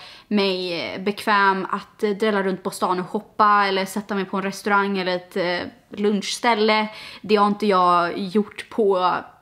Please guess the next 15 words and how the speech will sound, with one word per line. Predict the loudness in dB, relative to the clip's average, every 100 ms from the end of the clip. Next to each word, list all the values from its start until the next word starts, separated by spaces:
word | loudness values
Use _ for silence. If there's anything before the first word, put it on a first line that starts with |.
| -2
minst | 2 4 4 4
en | 4
månad | 4 4 6 4 4
eller | 0 0 2
mer, | 0 0 0 -2 -4 -8 -20 -14
faktiskt. | -4 -4 -2 -4 -4 -10 -20 _ _ _ _ _ _ _ _ -14 -4
Eh, | 2 4 2
utan | 2 4
jag | 6 6
är | 6
mest | 2 0 -2
hemma, | 0 2 4 4 4 4
jag | 4 2 2
jobbar. | 0 4 4 4 0 -8 -18 -20 -4
Eh, | 0 2 2 2 0